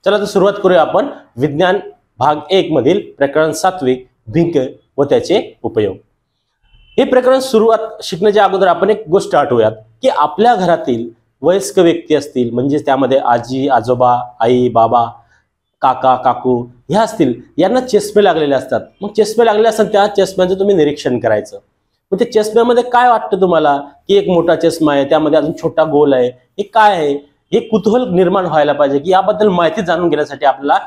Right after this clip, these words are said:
या, या प्रकरणाचा अभ्यास करायचा आहे. तर यामध्ये अजून काय काय अभ्यासणार आहोत की भिंग कोणकोणत्या प्रकारचे असतात,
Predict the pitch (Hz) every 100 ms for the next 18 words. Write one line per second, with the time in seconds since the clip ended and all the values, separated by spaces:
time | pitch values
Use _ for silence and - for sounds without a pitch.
0 | - _ _ 180 208 - 139 175 170 143
1 | 143 131 143 107 131 - 113 107 151 180
2 | - - 120 101 - _ _ _ - 247
3 | 240 226 233 226 226 226 233 233 190 196
4 | 202 190 185 180 _ - 147 175 190 190
5 | 165 156 151 143 139 131 120 - 123 117
6 | -